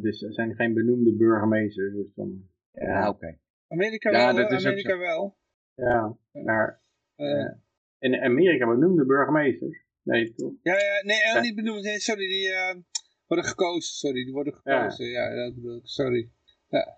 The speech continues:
Speaker 3: oké, ik haal het weer door de war. <laughs>
Speaker 2: Precies andersom.
Speaker 3: Ja, eh, ik, eh, mijn Linux,
Speaker 1: Volgende.
Speaker 3: Linux doet een beetje raar.
Speaker 2: Oh,
Speaker 1: Oh, dat is een
Speaker 2: snel.
Speaker 1: hele lange, lange headline. Die zal ik
Speaker 2: We
Speaker 1: even
Speaker 2: moeten er
Speaker 1: doen.
Speaker 2: nog twee.
Speaker 3: Ja, ja.
Speaker 1: It's about creating a national registry of gun owners. N R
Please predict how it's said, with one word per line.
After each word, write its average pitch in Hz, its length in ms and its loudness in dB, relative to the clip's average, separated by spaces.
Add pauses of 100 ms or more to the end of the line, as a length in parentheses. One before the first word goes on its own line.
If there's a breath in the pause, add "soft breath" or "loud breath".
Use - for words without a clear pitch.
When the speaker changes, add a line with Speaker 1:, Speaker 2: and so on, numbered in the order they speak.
(160)
Speaker 3:
oké, - 140 -6
ik - 120 -4
haal 214 160 2
het 226 80 -10
weer 226 160 -6
door 214 140 -6
de 202 60 -2
war. 185 380 -2
<laughs> - 520 -4
Speaker 2:
Precies 117 340 -2
andersom. 90 440 -2 (280)
Speaker 3:
Ja, 147 100 2
eh, 135 300 0 (440 soft breath)
ik, 175 200 0
eh, 196 760 -2 (420)
mijn 170 260 -6
Linux, 185 420 -4
Speaker 1:
Volgende. 160 340 2
Speaker 3:
Linux 208 340 -4
doet 180 180 0
een 165 80 0
beetje 151 320 0
raar. 147 440 0 (340)
Speaker 2:
Oh, 117 80 4
Speaker 1:
Oh, 135 80 4
dat 135 100 4
is 143 60 2
een 127 60 2
Speaker 2:
snel. 131 100 6
Speaker 1:
hele 175 180 6
lange, 156 500 4
lange 156 220 4
headline. 95 480 2
Die 98 120 -6
zal 131 160 2
ik 135 60 -2
Speaker 2:
We 101 60 2
Speaker 1:
even - 20 4
Speaker 2:
moeten 120 220 -2
er 120 60 -2
Speaker 1:
doen. 120 80 2
Speaker 2:
nog 120 100 -16
twee. 101 300 0
Speaker 3:
Ja, 156 200 0
ja. - 240 -8
Speaker 1:
It's - 160 0
about 151 400 2
creating 160 600 4
a - 20 0
national 147 580 2
registry 139 560 0
of 120 140 4
gun 143 180 2
owners. 107 360 2
N 131 180 2
R 127 80 4